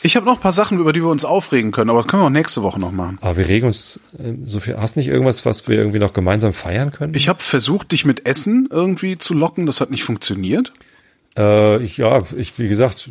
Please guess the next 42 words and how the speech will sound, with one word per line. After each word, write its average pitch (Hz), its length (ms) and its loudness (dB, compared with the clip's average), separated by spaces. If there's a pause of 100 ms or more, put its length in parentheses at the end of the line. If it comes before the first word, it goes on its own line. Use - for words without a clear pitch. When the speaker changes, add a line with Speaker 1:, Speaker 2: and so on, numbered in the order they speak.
(100)
Speaker 2:
gib - 180 -12
mir 104 140 -4
den 95 120 -4
Link 98 240 -2
und 104 160 -4
ich 101 140 -6
bestell 104 320 -4
alles 98 240 -4
weg, 117 160 -4
bevor 104 300 -4
du 107 80 0
die - 100 -2
Sendung 101 220 -2
veröffentlichst 101 380 -2
und 104 80 -4
das 101 80 -4
in 104 60 -2
den 98 100 -2
Shownotes 117 420 0
steht. 101 300 -8
Speaker 1:
<laughs> - 60 -10
Ja. 139 220 -2
Speaker 2:
Weil 101 100 -2
dann 95 160 -2
ist - 100 -8
ja 104 80 0
Speaker 1:
Wir - 80 2
Speaker 2:
ausverkauft. - 460 -2
Speaker 1:
haben 156 140 2
ein 135 100 0
paar 135 160 2
Live-Hörer, 147 540 2
haben 107 160 2
wir, 110 240 2
ähm, 117 480 -4
möglicherweise 135 720 2
ist - 480 -2
da 104 60 4
jetzt 95 200 -2
schon 98 160 -4
alles 90 240 -6
weg. - 220 -10